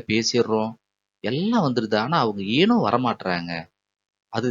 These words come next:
கல்யாணம் வரைக்கும் போகவே இல்ல. என்ன சார்?" அப்படின்றார். இங்க பாருங்க, இரண்டாம் வீட்டுல கிரகம் இல்லை, சனி கேது இருக்குது. அப்போ அந்த சனி கேது இருக்கிறத ஏதாவது ஒரு கிரகம் பார்க்கணும்ல.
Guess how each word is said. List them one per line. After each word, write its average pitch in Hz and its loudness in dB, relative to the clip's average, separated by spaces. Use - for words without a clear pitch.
கல்யாணம் 151 6
வரைக்கும் 156 2
போகவே 147 6
இல்ல. 107 -2
என்ன 135 2
சார்?" 113 0
அப்படின்றார். 82 -10
இங்க 131 -2
பாருங்க, 127 -2
இரண்டாம் 139 4
வீட்டுல 135 0
கிரகம் - -4
இல்லை, 98 -4
சனி 131 0
கேது 107 0
இருக்குது. 82 -10
அப்போ 113 2
அந்த 110 2
சனி 117 0
கேது 185 4
இருக்கிறத 113 0
ஏதாவது 196 4
ஒரு 160 6
கிரகம் 131 2
பார்க்கணும்ல. 95 -4